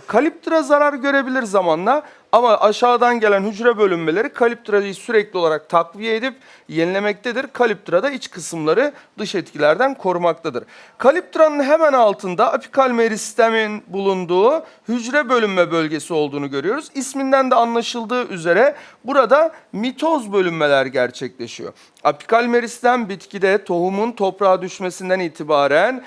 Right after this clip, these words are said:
ölünceye kadar sürekli mitoz bölünmeler gerçekleştiren meristem dokuydu hatırlarsanız.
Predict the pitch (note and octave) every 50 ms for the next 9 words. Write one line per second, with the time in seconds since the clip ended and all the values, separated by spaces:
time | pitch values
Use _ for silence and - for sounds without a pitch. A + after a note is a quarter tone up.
0 | - - _ _ - G3 A#3+ C#4+ D4+ D4 B3 A#3+ G#3 F3+ - - D#3+ D3 D3+ D3+
1 | D3+ - - A#3+ C4 B3 A3+ - A3+ G#3+ G3 G3 - G#3 G#3 A3+ G#3 F#3+ F#3 F#3
2 | F3 E3 E3 D#3 D3+ D3+ D3 D3 D3+ F3 F3+ F#3 F3 - - D#3+ D#3+ E3 D#3+ D#3
3 | - - G3 A3+ B3+ B3+ A3+ G3 F#3 G3 F#3 - - G#3+ G#3+ G#3 G3+ E3+ D3 -
4 | - C#3+ B2+ B2 C#3 C#3 C#3 C3+ - D#3 C3+ C3 B2+ B2+ B2 - D3 F3+ B3 C#4
5 | -